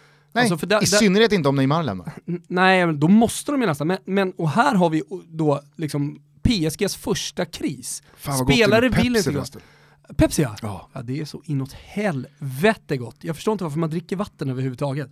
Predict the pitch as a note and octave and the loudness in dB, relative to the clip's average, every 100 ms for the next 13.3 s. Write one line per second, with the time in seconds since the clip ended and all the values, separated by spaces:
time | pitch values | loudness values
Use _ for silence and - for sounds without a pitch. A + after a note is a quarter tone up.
0 | - A#2+ G#2+ - D3+ A#2+ - G#2+ F#2 A2+ | -12 -8 -8 -4 -4 -4 -6 -8 -10 -12
1 | F#2 E2+ C#3+ D3 E3 D#3+ C#3 A#2+ - _ | -12 -10 -8 -8 -8 -8 -10 -14 -18 _
2 | _ _ _ _ _ _ _ _ - - | _ _ _ _ _ _ _ _ -10 -10
3 | - - - _ _ _ _ A#2 A#2 B2+ | -10 -16 -20 _ _ _ _ -12 -10 -12
4 | _ C3+ C#3+ E3 - - - - - C3 | _ -16 -12 -10 -12 -14 -18 -14 -10 -8
5 | - - C3+ C3 D3+ B2+ D#3+ A#2+ - A#2+ | -6 -4 -4 -2 0 0 0 -4 -4 -2
6 | B2 F3 E3+ F3+ D3+ C#3+ D3 C3 D3+ A#2+ | 2 4 6 4 2 0 0 0 -4 -6
7 | B2 C#3+ - F#3 - D#3 D3 D3 C3+ - | -4 -4 0 0 0 0 2 0 0 -2
8 | C3+ A2+ E3+ C#3+ - - - B2+ A2+ G#2 | -4 2 2 0 -6 -2 2 2 0 -4
9 | - - B2+ C3+ D3 - D#3 C#3+ D#3+ C3+ | -6 -6 -6 -4 -6 -8 -8 -4 -4 -4
10 | A#2+ A#2+ C3+ C3 D3 C3 C3 A#2+ - A#2+ | -4 -2 -2 0 0 -2 -2 -8 -6 -6
11 | A2+ A#2+ A#2+ A#2+ A2+ G2+ A2+ G#2+ B2 A2+ | -6 -4 -2 -2 -4 -6 -6 -6 -6 -6
12 | - - B2+ C#3 A#2+ A#2 G#2 A2 - A2 | -8 -8 -6 -4 -4 -4 -6 -8 -6 -6
13 | G#2+ G#2+ G2 | -6 -8 -12